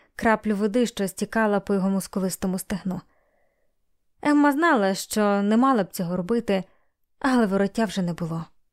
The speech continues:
«У тебе така прохолодна шкіра»,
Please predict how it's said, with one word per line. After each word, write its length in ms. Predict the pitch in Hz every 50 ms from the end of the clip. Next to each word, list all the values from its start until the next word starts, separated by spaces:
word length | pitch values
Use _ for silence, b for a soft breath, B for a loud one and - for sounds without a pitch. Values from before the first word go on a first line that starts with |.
| _ _ _ _ _ _ _ _ _ _ _ _ _ _ _ _ _ _ _ _ _ _ _ _ _ _ _ _ _ _ _
«У 180 | - 226 233
тебе 400 | 220 - 233 233 202 220 220 214 214 _ _ _ _
така 340 | - 208 202 - - 226 220
прохолодна 640 | - - 220 214 - - 214 220 220 202 208 208 202
шкіра», 540 | - - - - 233 247 254 208 180 175